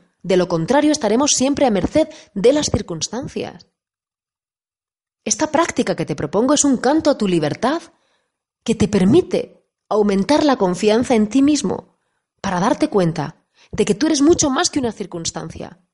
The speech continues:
de que puedes aprender de tus experiencias a través del descubrimiento interior, de que tú puedes vencer tus miedos para mantener una comunicación abierta, sincera, transparente y adulta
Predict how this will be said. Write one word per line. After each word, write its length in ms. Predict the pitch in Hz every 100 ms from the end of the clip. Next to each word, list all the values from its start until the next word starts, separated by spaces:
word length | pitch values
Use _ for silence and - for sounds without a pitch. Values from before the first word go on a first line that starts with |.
| - - -
de 100 | 202
que 100 | 247
puedes 300 | 381 370 285
aprender 360 | 214 214 294
de 80 | 247
tus 200 | 208 196
experiencias 920 | 190 - 175 208 277 - - - - _ -
a 100 | -
través 300 | 185 240 -
del 140 | 233
descubrimiento 640 | 196 - 180 175 240 226
interior, 600 | 208 180 165 220 190 - - - -
de 100 | 196
que 120 | 220 247
tú 120 | 330
puedes 300 | 339 330 254
vencer 340 | 226 220 285
tus 220 | - 220
miedos 440 | 196 262 208 - - _ _
para 200 | - 190
mantener 400 | 175 165 180 208
una 160 | 269 269
comunicación 640 | 247 208 190 180 240 240 -
abierta, 720 | 208 208 254 240 - - _ _
sincera, 680 | - 190 175 214 - - _ _ _ _
transparente 800 | - 165 - 156 240 277 277 277 _ _ _
y 140 | 175
adulta 600 | 143 214 233 226 214 -